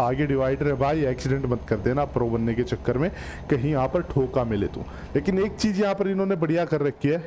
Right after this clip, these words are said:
कि यहाँ पर इन्होंने reflector लगा रखे हैं भाई, कि यहाँ पर रात के समय accident वैक्सीडेंट ना हो। फिलहाल हम headlight on कर लेते हैं, क्योंकि ये चालान कर देते हैं भाई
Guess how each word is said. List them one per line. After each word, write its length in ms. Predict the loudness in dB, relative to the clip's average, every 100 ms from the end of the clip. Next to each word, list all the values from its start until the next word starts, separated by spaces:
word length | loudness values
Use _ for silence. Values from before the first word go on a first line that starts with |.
| -4
कि 60 | 0
यहाँ 240 | 2 2
पर 160 | 2 0
इन्होंने 360 | 2 2 2 2
reflector 480 | 0 0 0 0
लगा 220 | 2 2 2
रखे 280 | 0 0
हैं 80 | 2
भाई, 180 | 2 0
कि 760 | -4 -12 -14 -16 -6 -2 2
यहाँ 180 | 2 2
पर 180 | 2 2
रात 280 | 2 0 0
के 100 | 0
समय 260 | 0 0 0
accident 360 | 0 -2 0
वैक्सीडेंट 400 | 0 0 0 0
ना 120 | 0 2
हो। 160 | 0 0
फिलहाल 200 | 0 2
हम 260 | 0 0 2
headlight 440 | 2 2 2 2
on 180 | 0 0
कर 120 | 0
लेते 260 | 0 0 0
हैं, 100 | -2
क्योंकि 220 | -2 0
ये 100 | 0
चालान 380 | 2 2 2 0
कर 120 | 0
देते 300 | 0 -2 0
हैं 100 | 2
भाई 200 | 2 0